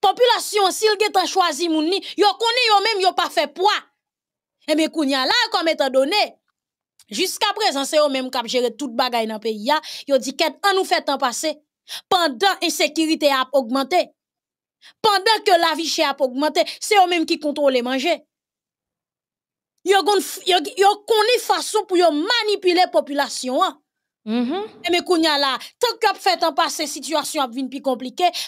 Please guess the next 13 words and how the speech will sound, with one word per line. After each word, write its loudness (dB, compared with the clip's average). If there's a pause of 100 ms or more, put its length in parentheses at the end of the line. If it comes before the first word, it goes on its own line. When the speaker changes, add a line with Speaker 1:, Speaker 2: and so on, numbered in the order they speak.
Speaker 1:
popilasyon 2
ap 2
vin 0
rive 0
yon 2
kote, 2 (240)
l 0
ap -4
santi -2 (180)
moun 2
pou 4
l -4
ta 2